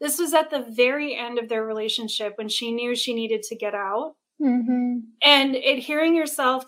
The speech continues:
Speaker 1: to another powerful man who might be able to protect you, who has more resources than your abuser, is a survival tactic.
Speaker 2: Mm-hmm.
Speaker 1: I'm not saying that's what she did,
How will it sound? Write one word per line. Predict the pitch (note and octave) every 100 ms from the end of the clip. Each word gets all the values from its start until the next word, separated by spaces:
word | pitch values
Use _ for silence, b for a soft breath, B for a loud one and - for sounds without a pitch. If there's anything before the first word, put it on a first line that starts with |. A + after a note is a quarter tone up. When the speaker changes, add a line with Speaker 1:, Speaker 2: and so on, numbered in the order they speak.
| -
Speaker 1:
to | C4+ A#3+ A#3+ A#3 A#3 A#3 B B B
another | C4+ C4 B3+ C#4
powerful | C#4 C4+ C4 C4 C4+
man | A#3+ A3 G#3 G#3 G#3+ C4+ -
who | C4
might | A#3+ A#3
be | B3+
able | B3 B3
to | B3
protect | B3+ B3+ - A3+ G#3+
you, | G#3+ G#3 G#3 A3 A#3+
who | C4 A#3
has | A3+ G#3+
more | A#3 A#3 E4
resources | C#4+ A#3 - A3 G#3+ A#3+ A#3
than | B3 A3+
your | A3+
abuser, | G#3+ A#3 A#3 G#3+ G#3 G3+ G#3 - _ _ _ _ -
is | F4 E4+
a |
survival | D4 D4+ A#3+ A#3 A#3
tactic. | A3+ G#3+ G3+ - - - _ _ -
Speaker 2:
Mm-hmm. | D#4 B3+ B3 A#3+
Speaker 1:
I'm | C#4
not | D#4+ E4
saying | B3 E4 D#4
that's | D4 D4
what | C4
she | - C4
did, | A3+ A#3+ A3